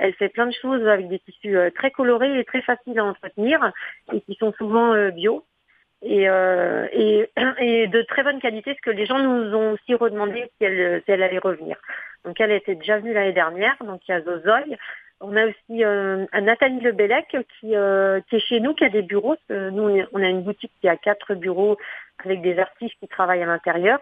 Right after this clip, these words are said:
Et donc Nathalie a souhaité, euh, exposer sa, sa peinture, donc elle va exposer pour, euh, pour tester. Euh, je continue, hein. Donc on a aussi, euh, Lucille, qui est Lucie Lala, elle fait de la broderie, euh, c'est ses propres dessins et elle propose aussi des kits.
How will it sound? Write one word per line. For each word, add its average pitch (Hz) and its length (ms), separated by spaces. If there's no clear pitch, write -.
Et 202 100
donc 220 200
Nathalie 208 460
a 196 140
souhaité, 214 380
euh, 170 240
exposer 214 640
sa, 160 420
sa 180 120
peinture, 175 440
donc 247 160
elle 175 60
va 165 140
exposer 160 560
pour, 156 200
euh, 147 60
pour - 200
tester. - 500
Euh, 175 300
je - 60
continue, 254 360
hein. 175 180
Donc 208 180
on 247 100
a 214 140
aussi, 233 400
euh, 175 800
Lucille, 233 640
qui 208 60
est 196 220
Lucie 226 460
Lala, 220 440
elle 202 140
fait 196 160
de 190 60
la 190 100
broderie, 220 640
euh, 175 320
c'est 196 140
ses 190 80
propres 202 260
dessins 220 540
et 196 100
elle 180 140
propose 190 340
aussi 180 240
des 160 160
kits. - 320